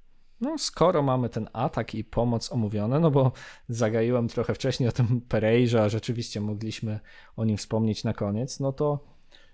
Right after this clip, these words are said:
w pomocy jest dużo tych opcji, ale jednak przy dwóch napastnikach premium i przy układzie obrony, o którym zaraz będziemy mówić, raczej na tym piątym slocie o-, oszczędzamy, więc Andreas za cztery i pół czy inny grający pomocnik, no to jest raczej,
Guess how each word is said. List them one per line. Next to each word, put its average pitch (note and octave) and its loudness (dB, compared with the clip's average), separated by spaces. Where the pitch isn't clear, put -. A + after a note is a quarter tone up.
w - -20
pomocy C#3 0
jest A#2 -2
dużo D#3 2
tych B2 -4
opcji, D3+ -2
ale B2+ 0
jednak B2 0
przy - -8
dwóch B2+ -4
napastnikach B2 -4
premium B2 0
i A2+ -2
przy - -2
układzie B2 2
obrony, G#2+ 2
o G#2+ 0
którym G#2+ -4
zaraz A2 -2
będziemy A2 0
mówić, A2 -4
raczej C#3+ 2
na C#3 2
tym C3+ -2
piątym C3+ 2
slocie C3 0
o-, B2 -4
oszczędzamy, A2+ 0
więc G#2+ -2
Andreas B2+ 0
za B2 -4
cztery A#2+ -4
i G#2+ -6
pół C3 -4
czy A#2+ -8
inny B2 0
grający A2+ -2
pomocnik, A#2 -2
no A2+ -2
to A2+ -2
jest G#2+ -2
raczej, G#2+ -2